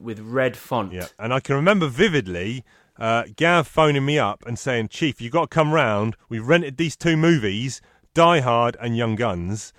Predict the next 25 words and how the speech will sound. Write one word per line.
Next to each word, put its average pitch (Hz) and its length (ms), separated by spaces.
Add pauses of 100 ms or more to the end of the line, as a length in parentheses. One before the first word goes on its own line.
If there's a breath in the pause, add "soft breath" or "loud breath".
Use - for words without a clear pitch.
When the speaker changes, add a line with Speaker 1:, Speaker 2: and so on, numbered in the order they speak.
(180)
Speaker 2:
and 107 240
you 117 100
gotta 123 140
come 123 240
round 120 140
and 117 80
watch 113 220
them." 107 140
Speaker 1:
Oh. 98 40
Speaker 2:
'Cause 135 160
you'd 190 140
watched 196 360
them, 135 280 (340 soft breath)
taken 196 320
'em 165 100
back, 135 520
and 135 120
then 139 240 (160 soft breath)
the 139 80
next 165 380
day, 127 460 (280 soft breath)
uh, 127 240
it 117 60
was 120 100
like, 127 200